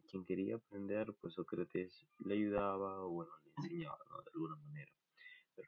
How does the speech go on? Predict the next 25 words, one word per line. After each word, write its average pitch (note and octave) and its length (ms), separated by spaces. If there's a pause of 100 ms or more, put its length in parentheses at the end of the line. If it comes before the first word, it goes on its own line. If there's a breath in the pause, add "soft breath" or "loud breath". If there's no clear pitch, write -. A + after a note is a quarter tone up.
una C3+ 180
similitud F#2+ 560
que F3 120
tenían E3+ 640 (120)
entre D#3 340
los - 140
sofistas - 800
y D2+ 340 (100)
Sócrates G2 600
fue... F#2+ 260 (560 soft breath)
Eh, F2 240
la D#2+ 140
política G#2 680
y - 80
la D#2+ 160
ética. - 300 (1040 loud breath)
Eh, F#2 260
como F2+ 320 (120)
penúltima D3+ 540
pregunta A#2+ 400
tenemos, G2+ 480
¿qué - 140
método A2+ 580
utilizó F#2 760
Sócrates F#2+ 840